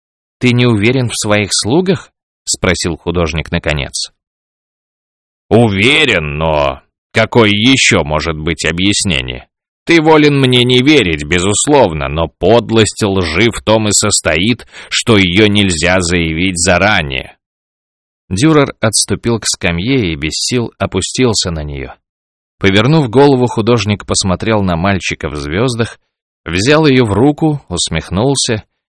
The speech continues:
и бросил гравюру обратно на стол. «Конкистадор говорит, что Колумб продал уже десятки, если не сотни гравюр жителям Нового Света. Мой друг не уточняет, что на них изображено.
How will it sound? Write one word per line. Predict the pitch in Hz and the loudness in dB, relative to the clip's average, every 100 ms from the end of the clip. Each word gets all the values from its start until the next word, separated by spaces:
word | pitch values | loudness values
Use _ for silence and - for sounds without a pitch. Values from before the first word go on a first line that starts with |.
| - | -4
и | - | -4
бросил | 92 87 107 107 90 | -2 0 0 0 -2
гравюру | 85 82 76 90 92 90 | -4 -4 -2 -2 -2 -4
обратно | - 92 78 80 85 - 76 | -4 -4 -2 -2 -2 -4 -6
на | 76 | -4
стол. | - - 64 - _ _ _ _ | -6 -4 -6 -8 _ _ _ _
«Конкистадор | - 107 104 107 - 107 107 123 | -4 -4 -2 -4 -2 0 2 2
говорит, | 104 110 110 135 127 | 2 2 2 2 -2
что | - 101 | -2 -2
Колумб | 90 104 131 113 | 0 0 2 -2
продал | - 123 117 110 | 0 0 2 0
уже | 107 98 113 | 0 0 0
десятки, | 107 98 135 131 110 - | 0 0 2 0 0 -4
если | 98 104 101 101 | -2 -2 -2 -4
не | 104 104 | -2 -2
сотни | - 135 120 110 | 0 0 -2 -4
гравюр | 98 98 95 120 107 | -2 0 0 0 0
жителям | 90 113 104 98 101 98 | 0 -2 -2 -2 -2 -2
Нового | 101 98 92 | 0 0 0
Света. | 98 101 104 92 - - _ _ _ - - - - | -2 -2 -2 -2 -6 -20 _ _ _ -20 -20 -14 -2
Мой | 123 143 | 0 2
друг | 131 151 - | 4 2 2
не | 139 | 2
уточняет, | 135 139 123 - 151 147 123 | 2 2 2 2 2 2 2
что | - - | 0 0
на | 117 113 | -2 -2
них | 117 104 | -2 -4
изображено. | 110 104 92 92 92 85 64 | -4 -4 -2 -4 -4 -6 -6